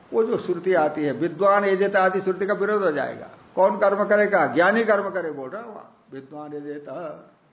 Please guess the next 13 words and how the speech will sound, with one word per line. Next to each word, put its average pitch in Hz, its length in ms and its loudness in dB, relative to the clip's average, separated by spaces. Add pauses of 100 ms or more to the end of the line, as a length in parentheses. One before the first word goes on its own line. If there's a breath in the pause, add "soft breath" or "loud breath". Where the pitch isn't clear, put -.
विद्वान 147 380 -14
कर्म 147 280 -14
आरभेत, 147 560 -10 (420)
विद्वान 165 320 -10
कर्म 165 420 -10 (300)
करे, 185 400 -8 (640)
विद्वान 151 440 -12
याग 165 340 -10
करे, 175 240 -6
ऐसा 151 280 -12
जो 160 140 -10
वाक्य 180 280 -8
है 127 240 -10